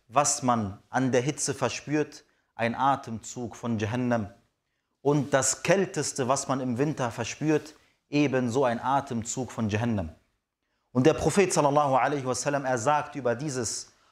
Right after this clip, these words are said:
Feuer von Jahannam, dass es ein Stück, ein Teil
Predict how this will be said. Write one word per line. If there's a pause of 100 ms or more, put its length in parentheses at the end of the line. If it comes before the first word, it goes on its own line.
(120)
Feuer
von
Jahannam, (1120)
dass
es
ein
Stück, (840)
ein
Teil